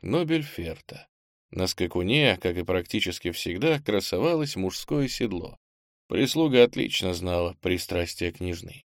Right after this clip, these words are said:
Конь чёрный, как безлунная ночь, был просто совершенен.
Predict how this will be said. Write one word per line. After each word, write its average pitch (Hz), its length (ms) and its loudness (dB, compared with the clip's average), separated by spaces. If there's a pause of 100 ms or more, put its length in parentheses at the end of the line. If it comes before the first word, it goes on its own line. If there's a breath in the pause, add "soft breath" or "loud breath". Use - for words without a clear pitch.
(540)
Конь 220 240 4
чёрный, 143 600 4
как 98 200 2
безлунная 98 640 2
ночь, 151 480 0
был 151 260 0
просто 143 480 -2
совершенен. 92 1040 -2